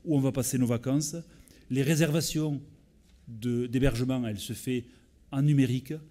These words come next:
et puis la qualité de l'accueil, elle s'apprécie aussi sur la qualité de réception que l'on peut avoir en A D S L et en G S M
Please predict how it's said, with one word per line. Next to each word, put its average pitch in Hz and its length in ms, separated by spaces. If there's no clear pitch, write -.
et 127 100
puis 151 380
la 131 140
qualité 156 340
de 139 80
l'accueil, 156 560
elle 127 120
s'apprécie 135 500
aussi 139 300
sur 143 120
la 120 80
qualité 143 360
de 135 80
réception 139 560
que 135 80
l'on 131 100
peut - 140
avoir 127 440
en 123 120
A 131 80
D 123 120
S 123 200
L 147 240
et 139 120
en 127 60
G 117 140
S 117 160
M 147 240